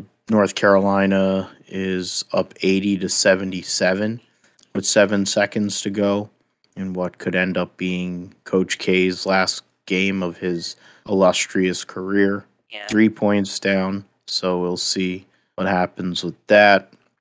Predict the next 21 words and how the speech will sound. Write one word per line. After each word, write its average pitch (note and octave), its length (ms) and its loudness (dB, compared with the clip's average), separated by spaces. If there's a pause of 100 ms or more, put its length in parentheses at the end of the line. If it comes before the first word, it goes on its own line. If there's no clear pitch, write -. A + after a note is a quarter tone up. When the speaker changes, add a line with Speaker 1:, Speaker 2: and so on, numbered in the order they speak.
(140)
Speaker 1:
Uh, G2+ 760 4 (300)
I'm F#2 140 -16
trying G2+ 300 -10
to, G2 220 -8 (120)
what G2 100 -14
did A2 140 -12
I G#2 120 -8
do? F2+ 300 -16 (200)
Did F#2 100 -16
I A2 80 -8
get C3 220 -6
rid G#2+ 160 -6
of, G#2 200 -8 (360)
did G#2 100 -4
I A#2 60 2
mistakenly G2+ 800 -4
get F2+ 220 -6
rid F#2 180 -6
of, F2 280 -10
uh, E2 360 -10
my, F2 500 -10